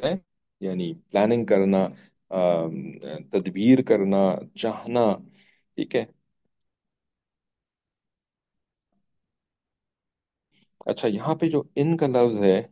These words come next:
ये साजिश ने कहीं पे तफसीर में कहीं देखा था कि ये जो इन है ना, ये असल में इन्ना के मानी में है। इन्ना, इन्ना का मतलब होता है बेशक। ठीक है,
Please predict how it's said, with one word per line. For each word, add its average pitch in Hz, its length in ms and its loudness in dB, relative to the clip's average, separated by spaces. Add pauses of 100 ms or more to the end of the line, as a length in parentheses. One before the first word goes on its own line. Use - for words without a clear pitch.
(300)
ये 143 180 -2
साजिश 117 380 -8
ने 123 100 -4
कहीं 110 240 -4
पे 110 100 -8
तफसीर 104 480 -4
में 101 160 0
कहीं 98 220 -6
देखा - 300 -4
था 98 200 -2 (520)
कि 127 40 -10
ये 143 180 -2
जो 139 240 -6
इन 156 180 2
है 135 180 -6
ना, 165 120 -2
ये 139 160 -2 (100)
असल - 240 -10
में 139 180 -2 (200)
इन्ना 143 460 2
के 139 160 -4
मानी 73 360 -6
में 50 120 -14
है। - 180 -18 (760)
इन्ना, 98 440 2
इन्ना 131 280 2
का 127 140 -2
मतलब 104 280 0
होता 101 220 -2
है 127 60 4 (100)
बेशक। - 500 -2 (1160)
ठीक 95 200 -8
है, 95 60 -8